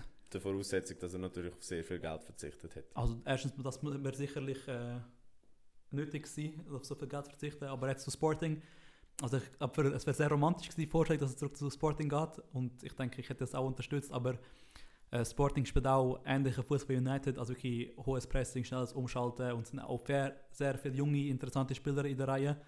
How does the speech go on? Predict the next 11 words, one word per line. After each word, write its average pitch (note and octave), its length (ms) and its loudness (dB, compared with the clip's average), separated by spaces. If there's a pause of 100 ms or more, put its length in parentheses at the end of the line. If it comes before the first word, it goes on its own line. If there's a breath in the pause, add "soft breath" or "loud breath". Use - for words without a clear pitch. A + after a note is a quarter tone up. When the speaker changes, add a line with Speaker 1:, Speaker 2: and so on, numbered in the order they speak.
(400 loud breath)
Speaker 2:
und A#2+ 80 2
dass A#2+ 100 0
dort C3+ 200 4
ein, B2+ 260 4
äh, A#2+ 280 4 (440)
bald B2 340 2
achtunddreißigjähriger C3 720 2
Cristiano B2+ 300 2
Ronaldo C3 480 8
auftaucht C3 480 8
und B2+ 260 4